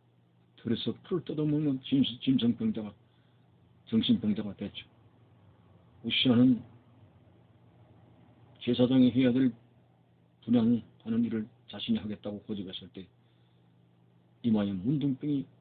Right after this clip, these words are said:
집혔습니다. 오늘 교만해가지고 득될 기술이 뭐가 있겠습니까? 나를 높여가지고 내가 높게 될 일이 뭐가 있습니까? 우리가 하나님의 은혜로 되어서 살아가는 것이라면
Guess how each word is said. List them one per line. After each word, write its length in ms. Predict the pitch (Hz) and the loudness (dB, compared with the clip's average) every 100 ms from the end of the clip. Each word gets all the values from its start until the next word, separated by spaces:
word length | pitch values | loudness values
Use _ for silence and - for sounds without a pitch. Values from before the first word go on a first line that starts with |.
| _ | _
집혔습니다. 540 | - - - - - _ _ _ _ _ _ _ _ _ _ _ _ _ _ _ - | -10 -10 -14 -18 -20 _ _ _ _ _ _ _ _ _ _ _ _ _ _ _ -4
오늘 360 | 110 110 110 - | 0 2 0 -4
교만해가지고 720 | - 113 110 107 110 113 101 - | -2 0 0 -2 -6 -8 -10 -10
득될 340 | 101 - 110 | -16 -6 -6
기술이 300 | 95 107 107 98 | -6 -8 -8 -8
뭐가 260 | 95 131 | -10 -12
있겠습니까? 480 | 160 131 95 - _ _ _ _ _ _ _ _ _ _ _ _ _ - | -12 -14 -16 -20 _ _ _ _ _ _ _ _ _ _ _ _ _ -12
나를 320 | 160 202 180 | -4 -2 -2
높여가지고 720 | 214 - 185 170 180 170 160 _ _ _ _ _ _ _ - | -2 -2 -2 -2 -2 -2 -4 _ _ _ _ _ _ _ -4
내가 300 | 120 202 196 | 0 2 0
높게 500 | 95 117 175 - 277 | 0 2 2 2 0
될 160 | 254 247 | 2 2
일이 140 | 214 | 0
뭐가 260 | 233 - 147 | -4 -4 -4
있습니까? 300 | - - _ _ _ _ _ _ _ _ _ _ _ _ _ _ - | -6 -12 _ _ _ _ _ _ _ _ _ _ _ _ _ _ -2
우리가 340 | 160 160 147 | 2 2 0
하나님의 560 | 120 - 151 143 135 - | -6 -8 -2 0 -2 -2
은혜로 400 | 196 269 269 240 - _ _ _ _ | 0 2 2 -2 -6 _ _ _ _
되어서 300 | 151 151 147 | -2 0 0
살아가는 420 | - 139 127 131 123 | -4 -4 0 4 4
것이라면 500 | 113 120 113 113 | 2 -2 -2 -2